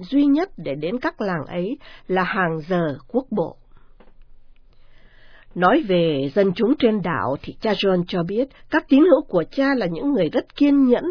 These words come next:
và hiếu khách. Người trẻ rất đông và thường vui mừng tiếp đón khách đến thăm.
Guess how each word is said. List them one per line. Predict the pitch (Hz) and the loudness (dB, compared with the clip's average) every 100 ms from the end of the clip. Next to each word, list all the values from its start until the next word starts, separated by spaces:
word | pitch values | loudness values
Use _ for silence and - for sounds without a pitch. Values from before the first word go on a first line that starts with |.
| 220 | -6
và | 143 | -8
hiếu | 175 220 311 | -6 -4 -4
khách. | - 320 - _ - - - - | -4 -8 -8 _ -20 -20 -20 -10
Người | - 220 | 2 2
trẻ | 196 190 147 | 2 -2 -2
rất | 254 392 | -2 -4
đông | 233 302 311 311 - | -2 0 0 -2 -6
và | - 180 | -4 0
thường | 233 175 160 | 2 0 2
vui | 311 285 | 4 4
mừng | 202 185 135 - | 4 0 -2 -4
tiếp | 330 | -4
đón | 214 214 285 | -2 -2 -2
khách | - 359 | -4 -6
đến | 226 254 311 | -2 -2 -2
thăm. | 277 269 | -4 -4